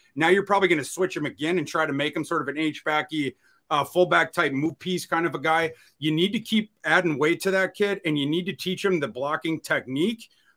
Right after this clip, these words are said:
But if you can do that, the receiving thing is already there, and he is already a plus, plus N F L athlete. There's a lot there if you can just teach him that stuff.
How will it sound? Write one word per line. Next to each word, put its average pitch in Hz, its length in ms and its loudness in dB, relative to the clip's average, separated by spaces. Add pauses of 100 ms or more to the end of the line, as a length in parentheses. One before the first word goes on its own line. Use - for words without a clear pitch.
But 180 160 6
if 147 160 0
you 190 200 -2
can 269 220 4
do 220 260 2
that, 110 280 2
the 156 80 2
receiving 214 580 -2
thing 226 160 0
is 151 140 0
already 180 340 2
there, 170 360 0
and 151 100 0
he 190 160 0
is 175 120 4
already 180 280 4
a 123 60 -4
plus, 170 340 -4
plus 151 360 -2
N 156 120 0
F 143 140 -4
L 151 180 -2
athlete. 190 500 -2 (280)
There's 170 260 2
a 156 40 0
lot 165 440 -2
there 175 240 2
if 156 180 -4
you 185 80 -6
can 175 160 -2
just 147 240 -8
teach 170 220 -10
him 131 120 -4
that 131 220 -4
stuff. 104 380 -10